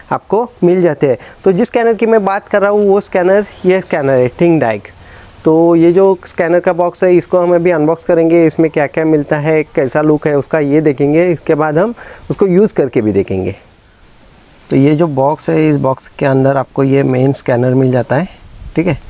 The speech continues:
ये कुछ इस तरह इसका look है और ये white पट्टी देख रहे हो इसमें एलईडी जलता है, वो भी दिखाऊंगा मैं आपको। इसके साथ ये box है और इसमें कुछ आपको ऐप वगैरह कैसे install करना है, users manually कहिए, ठीक है,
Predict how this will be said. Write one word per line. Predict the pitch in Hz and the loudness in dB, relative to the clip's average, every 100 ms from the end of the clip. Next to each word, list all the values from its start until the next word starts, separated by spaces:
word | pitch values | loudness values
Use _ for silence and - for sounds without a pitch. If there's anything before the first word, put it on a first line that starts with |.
| - - - | -20 -20 -8
ये | - | -8
कुछ | - 127 123 - - | -4 -4 -4 -10 -8
इस | 135 - | -8 -4
तरह | 123 123 | -2 -2
इसका | - 123 | -2 -2
look | 113 110 | -2 -2
है | 160 156 | -2 -2
और | 131 | -2
ये | 131 139 | -2 0
white | 127 135 - | 0 -4 -4
पट्टी | 143 - | -8 -6
देख | 139 139 | -2 0
रहे | 139 139 | 0 2
हो | |
इसमें | 139 - 139 | 0 0 0
एलईडी | 143 135 127 135 143 139 | 2 0 0 2 2 4
जलता | 127 113 120 | 2 0 -2
है, | 156 214 - | -4 -6 -8
वो | 127 | -4
भी | 117 | -2
दिखाऊंगा | 120 113 113 110 110 | -4 -2 -2 -2 -2
मैं | 110 | -4
आपको। | 110 196 202 - - - - - | -4 -4 -4 -8 -20 -20 -14 -12
इसके | - 135 | -6 -4
साथ | 135 131 131 | -2 -2 -2
ये | |
box | 127 127 139 - | -4 -2 -4 -2
है | 143 | 0
और | 139 135 135 131 | 2 0 0 -4
इसमें | - 135 | -2 -2
कुछ | 131 139 131 - | 0 -4 -2 -2
आपको | 127 - 139 139 143 - - - - - | -4 -4 -2 0 -2 -10 -20 -20 -20 -8
ऐप | 123 131 139 | -6 -4 -2
वगैरह | 131 131 | -2 -2
कैसे | 131 127 143 | 0 0 2
install | 131 113 131 | 0 0 -2
करना | 120 117 117 117 | 0 -2 0 0
है, | 120 120 | 0 0
users | 113 123 117 | -2 -2 -2
manually | 123 123 127 123 131 | 0 2 2 0 0
कहिए, | 123 113 151 175 - - - | 0 -2 -4 -6 -16 -18 -6
ठीक | 143 | -2
है, | 165 - | -2 -6